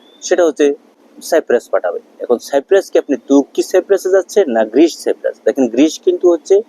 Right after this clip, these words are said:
সেনজেনের অন্তর্ভুক্ত, তুর্কি যে, তুর্কি যে দেশটি সেটা হচ্ছে নন সেনজেনের অন্তর্ভুক্ত। সুতরাং আপনি যদি গ্রিস সাইপ্রাসে যান, আপনি কিন্তু গ্রিসেও প্রবেশ করতে পারবেন যে কোনোভাবে, anyhow, যে কোনো সময়। কিন্তু আপনি যদি তুর্কি সাইপ্রাসে যান,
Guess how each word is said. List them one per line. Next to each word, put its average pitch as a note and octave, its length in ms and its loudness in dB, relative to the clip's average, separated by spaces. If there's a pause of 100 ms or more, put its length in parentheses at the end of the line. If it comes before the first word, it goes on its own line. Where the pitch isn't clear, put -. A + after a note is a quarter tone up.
(160)
সেনজেনের D3+ 460 0
অন্তর্ভুক্ত, G#2+ 480 -6 (920)
তুর্কি G3 320 2 (840)
যে, B2 120 2
তুর্কি C3 360 0
যে F3 140 4
দেশটি D3 320 -4
সেটা A#2+ 220 0
হচ্ছে A2+ 180 -6
নন B2+ 220 0
সেনজেনের G2+ 400 -2
অন্তর্ভুক্ত। F#2 460 -14 (640)
সুতরাং E3 280 -4
আপনি D#3+ 200 -2
যদি C#3+ 160 -2
গ্রিস C#3 420 0
সাইপ্রাসে E3 440 0
যান, G2 260 -2
আপনি A#2+ 220 -8
কিন্তু A#2 260 -4
গ্রিসেও B2+ 460 -2
প্রবেশ A#2+ 280 0
করতে C3 240 -2
পারবেন B2 280 -2 (400)
যে B2+ 160 0
কোনোভাবে, C3 520 0 (120)
anyhow, A2+ 380 -2 (300)
যে A#2 80 2
কোনো C3 200 0
সময়। - 300 -6 (640)
কিন্তু D3+ 360 2
আপনি B2 200 0
যদি B2+ 160 -4 (100)
তুর্কি D#3 260 0
সাইপ্রাসে D#3+ 460 -2
যান, G#2+ 220 -2